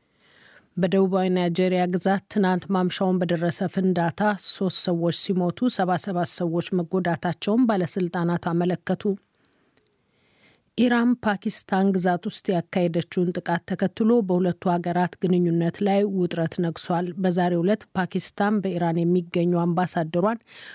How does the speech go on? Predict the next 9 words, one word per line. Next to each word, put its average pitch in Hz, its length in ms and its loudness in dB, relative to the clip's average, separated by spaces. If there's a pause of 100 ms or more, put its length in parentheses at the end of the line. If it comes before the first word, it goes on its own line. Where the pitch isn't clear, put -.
(160)
ወደ 196 200 2
ሀገሯ 180 400 2
ጠርታለች። 202 800 -2
ለጊዜው 185 560 2
ወደ 170 180 0
ሀገራቸው 165 520 0
የሄዱት 175 380 2
የኢራን 185 520 2
አምባሳደርም 175 840 2